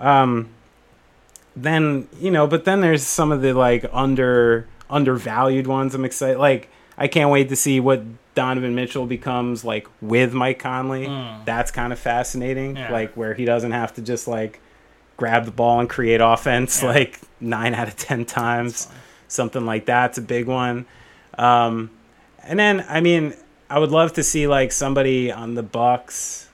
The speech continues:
Speaker 1: like, step up a little more so Giannis has, like,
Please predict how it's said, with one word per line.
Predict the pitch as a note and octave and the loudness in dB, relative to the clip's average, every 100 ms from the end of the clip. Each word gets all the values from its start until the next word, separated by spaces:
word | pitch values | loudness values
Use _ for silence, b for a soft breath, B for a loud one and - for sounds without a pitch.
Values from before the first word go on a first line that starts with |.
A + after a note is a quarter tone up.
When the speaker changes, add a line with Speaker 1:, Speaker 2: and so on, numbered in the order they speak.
| - | -12
Speaker 1:
like, | A2+ G#2 | -10 -8
step | - - A#2+ A#2 | -6 -2 -2 0
up | A#2+ A#2 | -2 -4
a | |
little | A2+ B2 B2+ | -6 -2 0
more | B2 C3 C3+ C3 | 0 2 2 0
so | - | -2
Giannis | A2+ A2+ A2+ A#2 - | -4 -4 -4 -4 -4
has, | A2 G#2+ A2+ | -4 -4 -4
like, | A2+ A2 G#2+ | -6 -4 -4